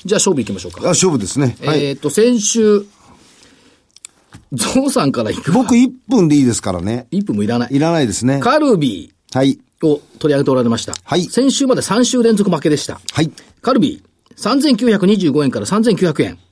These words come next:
Speaker 2: そうです。×。×って大きい声じゃないですか。
Speaker 1: ね、勝率ゼロ。
Speaker 2: ゼロ。
Speaker 1: えー、アリさん、私の方。そんなことはないだろうと思って出したカルビーの売り。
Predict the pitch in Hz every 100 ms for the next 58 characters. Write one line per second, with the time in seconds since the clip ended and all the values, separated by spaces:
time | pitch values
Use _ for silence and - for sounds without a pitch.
0 | - 175 147 - - - 101 170 170 -
1 | - - _ _ _ _ _ - 110 123
2 | - - 110 120 139 117 92 85 80 -
3 | - 110 101 170 160 127 131 98 _ _
4 | _ - 92 113 - - - - - _
5 | 147 143 135 131 127 123 120 170 190 165
6 | 156 170 170 151 113 76 _ _ _ _
7 | _ _ _ - - 90 95 - 175 233
8 | 160 151 120 104 95 98 110 107 98 104
9 | - 95 196 185 120 92 151 233 247